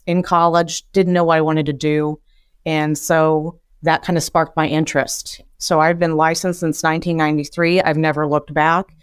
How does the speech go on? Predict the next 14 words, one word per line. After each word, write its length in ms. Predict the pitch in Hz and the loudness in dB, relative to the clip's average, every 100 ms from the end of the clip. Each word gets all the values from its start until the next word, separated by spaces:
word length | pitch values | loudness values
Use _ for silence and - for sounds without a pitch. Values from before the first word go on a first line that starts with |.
| _ _ - | _ _ -4
I 80 | 156 | -2
am 180 | 156 156 | 0 0
now 240 | 156 175 | 2 2
the 80 | 160 | 2
managing 460 | 156 156 151 151 | 2 2 0 -2
broker 480 | 147 156 156 156 147 | -2 -2 -2 -2 0
of 160 | 143 139 | -2 -2
Remax 420 | 156 156 135 - | -2 -2 -4 -4
Alliance. 640 | 151 151 151 156 160 - | -2 0 2 0 -2 -6
We 100 | 160 | -2
have 120 | 143 143 | 0 2
offices 440 | 143 151 - 147 | 0 -2 -6 -2
in 120 | 139 | -2
Dayton 560 | 139 135 139 175 180 | 0 0 0 -4 -4